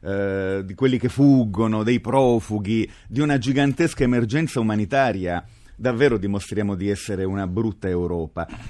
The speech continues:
Io sono orgoglioso di appartenere a una regione, la Puglia, e di essere concittadino dei pugliesi, perché quando si è squagliata l'Albania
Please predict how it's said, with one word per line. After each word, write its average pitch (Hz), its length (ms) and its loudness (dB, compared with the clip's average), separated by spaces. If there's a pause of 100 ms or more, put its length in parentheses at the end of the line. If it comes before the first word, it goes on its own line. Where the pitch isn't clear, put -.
Io 175 160 6
sono 120 560 0 (380)
orgoglioso 143 680 4
di 123 120 2
appartenere 135 560 0
a 117 60 2
una 123 200 2
regione, 104 760 -2 (120)
la 110 140 -2
Puglia, 98 640 -2 (540)
e - 80 -8
di 123 80 0
essere 139 280 0
concittadino 139 680 -2
dei 120 140 2
pugliesi, 101 500 -4
perché 131 400 -2 (420)
quando 180 460 2
si - 140 -2
è - 20 2
squagliata 139 680 2
l'Albania 120 960 4